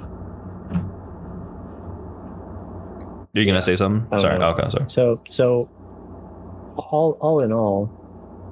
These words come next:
Speaker 2: I think fomo does exist in Destiny to an extent. <laughs>
Speaker 1: Oh,
Speaker 2: It's,
Speaker 1: yeah.
Speaker 2: uh, but, but only if you have unhealthy, unhealthy practices.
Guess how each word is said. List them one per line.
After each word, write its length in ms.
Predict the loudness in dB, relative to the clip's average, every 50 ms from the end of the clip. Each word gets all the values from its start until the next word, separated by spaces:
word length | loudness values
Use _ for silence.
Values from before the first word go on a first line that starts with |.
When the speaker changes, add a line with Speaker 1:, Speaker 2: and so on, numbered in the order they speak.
| -16 -16 -16 -16 -16 -16 -16 -16 -16 -16 -14 -14 -14 -14 -6 -2 0
Speaker 2:
I 60 | 2
think 240 | 4 4 2 2 2
fomo 400 | 2 2 2 4 6 4 4 4
does 220 | 4 4 4 4
exist 420 | 2 0 2 2 2 2 2 2 2
in 80 | 4
Destiny 440 | 4 4 4 4 2 0 0 0 0
to 140 | 0 0 0
an 60 | 0
extent. 480 | 0 -2 -2 0 0 0 0 0 -2 -6 _ _ -6
<laughs> 640 | -4 -2 -2 -4 -6 _ -18 -6 _ 0 0 2 4 2 2 2 0 _ _ _ _ _ _ _ _ _ _ _ _ _ _ _ _ _ _ _ 0 4 4 4 2 _ 4
Speaker 1:
Oh, 120 | 4 6
Speaker 2:
It's, 60 | 6 6 4 4 6
Speaker 1:
yeah. 60 | 6
Speaker 2:
uh, 220 | 6 6 6 4 2 -2 -8 _ _ _ _ _ _ _ _ _ _ _ _ _ _ 0
but, 160 | 0 2 2
but 160 | 4 6 6
only 340 | 8 8 8 8 8 6 6
if 180 | 4 4 2
you 120 | 2 4 6
have 260 | 6 6 6 6 6
unhealthy, 720 | 4 4 4 4 4 4 4 4 4 4 4 4 2 0 -4 -10 _ _ 0
unhealthy 400 | 2 4 6 6 6 4 4 2
practices. 800 | 2 4 4 4 4 2 0 2 2 2 2 2 0 -4 -10